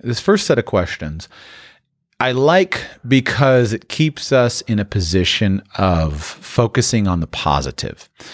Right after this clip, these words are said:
Um, here are the questions that I often ask myself after an, an experience. I learned these years ago from Brian Tracy. I used to do this, um, when I was a salesman.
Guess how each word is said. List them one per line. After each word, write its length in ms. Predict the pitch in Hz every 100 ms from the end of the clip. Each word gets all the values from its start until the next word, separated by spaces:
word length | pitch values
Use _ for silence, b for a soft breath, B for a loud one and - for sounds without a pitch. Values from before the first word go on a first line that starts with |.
| B B B B B B B -
Um, 460 | 107 80 69 58 _ _ _ _ _ _ -
here 160 | 127
are 40 | 226
the 80 | 196
questions 600 | 117 101 - 87 85 -
that 240 | 110 104 - 104
I 140 | 107
often 340 | 107 107 -
ask 240 | 95 90 -
myself 420 | 92 - 85 78 -
after 640 | 87 - - 92 87 85 - _
an, 100 | 101
an 220 | 82 -
experience. 480 | 95 - - 71 64
I 60 | 104
learned 200 | 117 113
these 140 | 101
years 120 | 104
ago 160 | 101 101
from 160 | - 92
Brian 240 | 90 87
Tracy. 360 | - 80 80 90
I 40 |
used 220 | 107 101
to 60 | 104
do 140 | 101
this, 280 | 95 92 - -
um, 400 | 98 87 82 71
when 120 | 110
I 20 | 101
was 80 |
a 60 | 95
salesman. 460 | 127 113 95 82